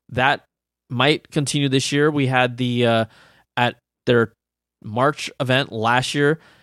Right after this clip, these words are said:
they introduced the new Alpine green color for the thirteen Pro and thirteen Pro Max. We had the purple color announced for the twelve and twelve Mini back in twenty twenty-one. So potentially maybe we see another iPhone type spring color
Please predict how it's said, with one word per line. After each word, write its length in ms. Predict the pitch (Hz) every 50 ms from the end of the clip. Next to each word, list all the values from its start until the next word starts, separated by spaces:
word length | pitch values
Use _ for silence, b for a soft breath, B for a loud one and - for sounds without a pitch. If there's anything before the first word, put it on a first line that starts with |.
| b b -
they 60 | 120
introduced 300 | 120 117 - 135 127 120
the 80 | - 123
new 180 | 117 120 120 -
Alpine 480 | - 110 117 117 - - 127 123 117 110
green 220 | 110 113 113 113
color 300 | 104 - 123 113 117 113
for 220 | 113 - - 117 110
the 100 | 110 107
thirteen 460 | - 135 120 - - - 131 123 113
Pro 180 | - 131 120
and 80 | 113 107
thirteen 260 | - 113 107 - 113
Pro 140 | 104 113 110
Max. 300 | 110 113 117 120 - - B B B B B
We 140 | B 123 120
had 300 | 117 117 117 117 110 104
the 160 | 113 110 107
purple 720 | - - - - 143 156 160 - 156 135 127 123 123 123 b b b b _ _ _ _ _
color 340 | - - 143 127 123 120 120
announced 500 | 117 113 117 117 113 117 113 - - -
for 180 | - - 127 117
the 100 | 110 107
twelve 540 | - - - 117 131 123 120 123 127 120 - -
and 180 | 117 110 104
twelve 280 | - - - 123 117 107
Mini 380 | 107 120 135 139 127 120 117 120 b b b b b
back 200 | 120 110 113 -
in 80 | 120
twenty 240 | 107 - - 123 113
twenty-one. 520 | 107 - 117 110 107 117 139 135 123 117 113
So 360 | - - 127 113 110 107 - B B B B B B - -
potentially 560 | 107 - - 156 196 247 - - 175 151 139
maybe 220 | 127 127 127 123
we 100 | 123 127
see 160 | 120 - 131 127
another 400 | 113 117 113 120 113 107 104 b b b b _ _ _ _ _ -
iPhone 520 | 101 110 117 110 - 117 113 113 110 107 107
type 280 | - 113 104 107 - _ -
spring 580 | - - - - 123 120 117 113 113 113 107
color 540 | 104 - 107 113 120 117 113 113 110 107 -